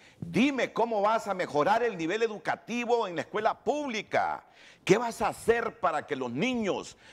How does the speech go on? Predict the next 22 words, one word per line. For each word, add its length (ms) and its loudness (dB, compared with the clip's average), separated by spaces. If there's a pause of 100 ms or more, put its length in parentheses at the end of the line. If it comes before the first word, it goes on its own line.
no 200 2
solo 260 2
lean, 380 4
sino 280 -8
que 140 -8
comprendan 880 -4
lo 200 -4
que 140 -4
lean 560 0 (200)
y 120 0
no 120 -2
vayan 260 0
a 100 0
fracasar 640 0
en 100 -8
esas 200 -6
pruebas 300 0
de 80 0
aptitud 460 0
a 60 6
la 120 -2
universidad? 920 -2